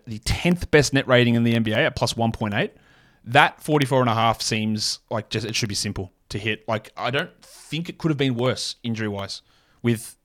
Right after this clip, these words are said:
how much time Ingram missed, how much time Zion missed. Um, C J's busted thumb. Look, he might regress, but, like, that's three wins extra.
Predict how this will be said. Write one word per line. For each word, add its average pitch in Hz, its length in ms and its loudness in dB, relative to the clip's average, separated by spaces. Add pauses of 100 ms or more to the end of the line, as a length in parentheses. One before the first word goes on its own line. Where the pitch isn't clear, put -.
(100)
how 107 260 0
much 120 240 -2
time 120 180 0
Ingram 120 320 0
missed, 120 300 -2 (260)
how 107 160 -2
much 110 220 0
time 117 240 2
Zion 110 360 0
missed. 110 380 -4 (340)
Um, 104 760 0 (280)
C 120 220 2
J's 117 220 2
busted 110 380 -2
thumb. 120 260 2
Look, 123 260 -4
he 151 100 2
might 127 200 4
regress, 110 320 -2
but, - 320 -6
like, 120 100 -8
that's - 300 -8
three 113 260 -4
wins 104 300 -4
extra. 101 340 -6